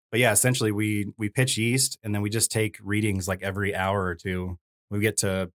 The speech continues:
point four percent A B V. We cap the tank, put some pressure on it, and then we cool it down, which, like, just shocks the yeast and pretty much makes it stop working. We get a little more creep after that, so it'll go from, like, point four to maybe point seven, and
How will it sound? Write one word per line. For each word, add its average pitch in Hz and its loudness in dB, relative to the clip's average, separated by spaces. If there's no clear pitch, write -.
point 107 -2
four 101 0
percent 98 -4
A 101 -4
B 98 -6
V. 101 -4
We 101 -4
cap 101 0
the 104 -10
tank, 101 -2
put 101 -4
some 95 -2
pressure 101 -2
on 104 0
it, 107 -2
and 104 -6
then 95 -4
we 90 -4
cool 110 0
it 90 -4
down, 92 -4
which, - -6
like, 90 -2
just - -2
shocks 98 2
the 90 -4
yeast 92 -2
and 90 -6
pretty 92 -4
much 87 -8
makes 90 -6
it - -10
stop 90 -4
working. 110 -2
We 120 -6
get 131 6
a 123 8
little 120 4
more 120 6
creep 117 0
after 113 2
that, 113 4
so 113 0
it'll 101 -2
go 101 2
from, 98 -4
like, 92 -2
point 104 -2
four 101 -2
to 98 -4
maybe 92 -2
point 98 -4
seven, 101 0
and 110 -2